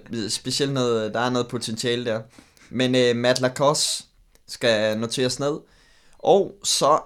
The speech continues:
er Rex Burkhead tilbage.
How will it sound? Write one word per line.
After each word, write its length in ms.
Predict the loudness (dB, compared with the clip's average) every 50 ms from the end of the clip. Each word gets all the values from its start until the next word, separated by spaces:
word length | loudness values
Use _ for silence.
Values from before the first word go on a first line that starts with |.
| -6 _ -2
er 360 | 2 2 4 4 2 0 -2 -8 -4 0
Rex 300 | 0 0 2 0 0 -2 -4 -4 -4 -2
Burkhead 380 | 0 2 2 2 0 -2 -4 -4 -6 -10 -16 -16 -16 -18 -20 -20 -20 _ -12 -8
tilbage. 540 | -6 -4 -2 -2 -2 -2 -2 -4 -6 -8